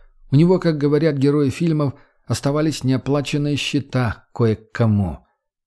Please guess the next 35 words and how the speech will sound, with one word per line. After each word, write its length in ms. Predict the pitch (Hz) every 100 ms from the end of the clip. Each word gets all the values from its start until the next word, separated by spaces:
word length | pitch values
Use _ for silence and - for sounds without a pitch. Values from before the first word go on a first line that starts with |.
| _ -
Да 120 | 123
людей 360 | 113 110 151
всё-таки 380 | 151 135 123 -
надо 260 | 123 120 113
было 280 | 110 117 107
хотя 300 | 117 107 110
бы 140 | 110
попытаться 760 | - 113 107 - - 107 - 104
спасти. 600 | - 107 - - 92 - _ _ _ _ _ _ _
Учёный 380 | 113 120 143 135
принялся 640 | - 139 131 120 - 120
собираться 540 | - 123 113 113 - 113
в 60 |
путь, 320 | - 135 131 -
который 340 | 110 107 104
мог 260 | 110 135 98
оказаться 560 | - 101 101 113 -
последним. 760 | 90 - 101 110 107 82 73 62 _ _ _ _ _ _ _ _
К 60 |
огромному 480 | 107 120 143 143 143
сожалению, 720 | 131 120 120 131 151 127 110 - _ _ _
в 80 | 117
оружейной 420 | 120 131 143 131
комнате 380 | - 151 120 113
было 220 | 127 127
пусто. 500 | - 147 131 - 85 - _ _ _ _
Видимо, 400 | 127 127 135 127
те 180 | 110 139
двое 260 | 123 127 117
бойцов, 420 | 117 117 143 120
что 120 | -
остались 400 | 107 - 131 117
тогда 280 | - 113 113
в 80 | 107
посёлке, 540 | 113 - 156 123 110